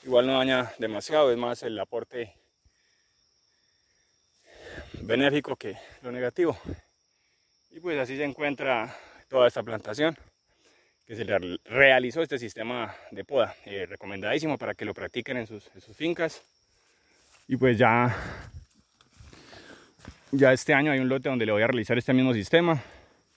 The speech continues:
ya que obtuve excelentes resultados. Eh, bueno, espero haya sido de su agrado este contenido.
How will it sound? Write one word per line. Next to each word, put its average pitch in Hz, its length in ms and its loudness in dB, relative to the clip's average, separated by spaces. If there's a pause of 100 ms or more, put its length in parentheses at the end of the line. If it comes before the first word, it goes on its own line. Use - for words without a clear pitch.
(1000)
ya 107 200 4
que 110 400 2 (1300)
obtuve 127 680 4
excelentes 113 460 -2
resultados. 123 560 2 (260)
Eh, 98 400 -4
bueno, 143 280 0 (680)
espero 110 400 6
haya 117 140 6
sido 127 180 2
de 117 60 2
su 101 80 -2
agrado 101 280 4
este 110 160 -4
contenido. 113 580 2